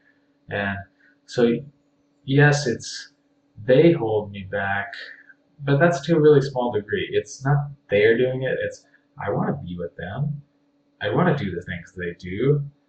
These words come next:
Uh, I had a lot, I, I enjoy my friends and family and, and, and things that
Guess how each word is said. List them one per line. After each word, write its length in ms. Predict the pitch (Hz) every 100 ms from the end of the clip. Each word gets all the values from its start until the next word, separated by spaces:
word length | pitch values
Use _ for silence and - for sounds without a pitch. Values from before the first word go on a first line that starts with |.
| _ _ _ -
Uh, 340 | - 90 85 - _ _ -
I 100 | 135
had 140 | 156
a 60 | 131
lot, 240 | 110 -
I, 180 | - - 113
I 100 | 120
enjoy 520 | 131 - - 110 110 - _ _ -
my 140 | 92
friends 300 | - 104 92
and 140 | 92 90
family 440 | 92 85 92 120
and, 100 | 143 - -
and, 540 | 101 - - - 101 98
and 140 | -
things 300 | 107 101 -
that 160 | 98